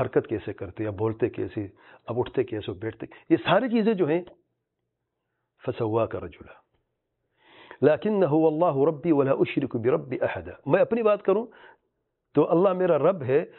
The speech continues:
میں اپنے رب کے ساتھ کسی کو شریک نہیں ٹھہراؤں گا۔ تم نے تو بڑا جرم کر لیا ہے نا، شرک بھی کیا، کفر بھی کر لیا ہے۔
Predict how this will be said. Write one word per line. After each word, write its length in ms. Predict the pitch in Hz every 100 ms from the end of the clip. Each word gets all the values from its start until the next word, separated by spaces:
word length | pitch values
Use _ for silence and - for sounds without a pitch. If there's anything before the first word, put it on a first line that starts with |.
| - -
میں 260 | 127 180 214
اپنے 240 | 156 147 143
رب 220 | 190 196
کے 80 | 196 -
ساتھ 220 | 180 -
کسی 260 | 285 - 269
کو 140 | 262
شریک 320 | - 196 185
نہیں 120 | 175
ٹھہراؤں 380 | - 127 113 95
گا۔ 80 | 90 - _ _ _ _ _
تم 100 | 190
نے 60 | 214
تو 120 | 170
بڑا 160 | 165 156
جرم 300 | 127 156 147
کر 180 | 160
لیا 180 | 170 110
ہے 60 | 95
نا، 80 | 107
شرک 340 | - - 202 -
بھی 100 | 170
کیا، 200 | 170 160
کفر 280 | 165 - 135
بھی 120 | -
کر 140 | - -
لیا 200 | -
ہے۔ 40 | -